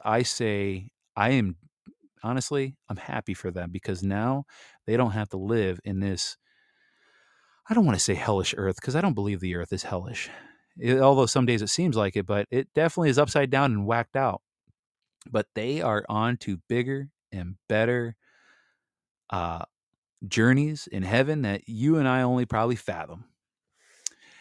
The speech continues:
And so, but anyway, but, uh, I do appreciate the kind words. I really do. And so, but, uh, yeah, so, you know, this chapter is not very long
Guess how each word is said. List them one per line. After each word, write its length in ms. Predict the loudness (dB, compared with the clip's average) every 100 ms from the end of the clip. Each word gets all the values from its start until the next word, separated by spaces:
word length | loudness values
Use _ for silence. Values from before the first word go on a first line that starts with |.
| -18 -6
And 160 | -4
so, 260 | -2 -2 0
but 120 | 2
anyway, 420 | 2 0 -2 -6
but, 260 | -6 -6 -4
uh, 140 | -4
I 60 | -2
do 140 | 2
appreciate 420 | 2 2 -6 -4 -8
the 60 |
kind 280 | -8 -8 -6
words. 160 | -8 -10
I 40 |
really 200 | -8 -8
do. 300 | -6 -8 -10 _ _ -20 -20 -2
And 140 | 0
so, 260 | 2 2 4
but, 260 | 2 2
uh, 80 | 4
yeah, 280 | 4 2 0
so, 220 | 2 2
you 260 | 2 0 0
know, 80 | 2
this 160 | -2
chapter 340 | 0 0 2 2
is 100 | 2
not 180 | -4
very 220 | 2 2 2
long 360 | 0 -2 -6